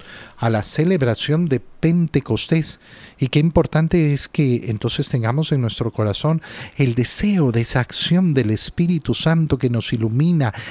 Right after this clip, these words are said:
y nos hace comprender las enseñanzas de Jesús, el Paráclito, el Espíritu Santo, que mi Padre les enviará en mi nombre, porque el Espíritu Santo procede del Padre y del Hijo,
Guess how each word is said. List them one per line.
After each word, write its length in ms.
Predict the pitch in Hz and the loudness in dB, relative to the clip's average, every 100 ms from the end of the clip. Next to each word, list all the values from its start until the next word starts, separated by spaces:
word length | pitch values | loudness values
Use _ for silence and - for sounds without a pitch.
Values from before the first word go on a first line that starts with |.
| 95 - | -6 0
y 100 | 151 | 2
nos 240 | 139 - | 2 2
hace 300 | 196 - 165 _ - | 0 0 -4 _ 0
comprender 1200 | 208 226 190 - 151 135 117 113 165 226 202 | 2 4 0 0 0 2 0 0 2 2 2
las 320 | 127 113 110 127 | 0 0 0 0
enseñanzas 840 | 113 - 120 139 165 147 156 143 - - - - | 0 0 2 2 2 0 -2 -2 -6 -16 -10 0
de 160 | 135 | 0
Jesús, 640 | - 117 - 202 214 - - - - - - - - | 2 -2 0 0 0 -4 -12 -20 -20 -20 -20 -20 0
el 180 | 139 135 | 0 2
Paráclito, 760 | 123 151 - 202 156 113 90 - - _ | 0 0 0 0 0 -2 -4 -8 -20 _
el 140 | - 120 | -2 0
Espíritu 560 | 113 - 185 196 - | 0 0 0 0 0
Santo, 300 | 143 175 - - | 0 0 -2 -4
que 180 | - 135 | 0 2
mi 200 | 139 127 | 2 0
Padre 540 | - 202 190 156 143 | 0 2 2 2 4
les 200 | 135 - | 2 2
enviará 380 | 127 120 120 147 | 0 2 2 2
en 140 | 156 | 2
mi 100 | 147 123 | 2 2
nombre, 560 | 143 165 131 107 98 - - - - | 2 2 0 -2 -4 -8 -20 -20 0
porque 300 | 143 127 135 | 0 2 0
el 80 | 120 | 0
Espíritu 560 | 107 - 180 180 - | -2 -2 0 0 -2
Santo 440 | 131 156 160 151 143 | 0 0 2 2 0
procede 840 | - 120 107 - 175 170 131 110 | 2 2 2 2 2 2 2 0
del 260 | 107 104 95 | 0 -2 -2
Padre 680 | - 156 156 151 139 139 - | 0 2 2 2 0 -2 -4
y 140 | 139 | -2
del 200 | 117 110 | 0 0
Hijo, 380 | 151 156 - 110 | 0 -2 -6 -6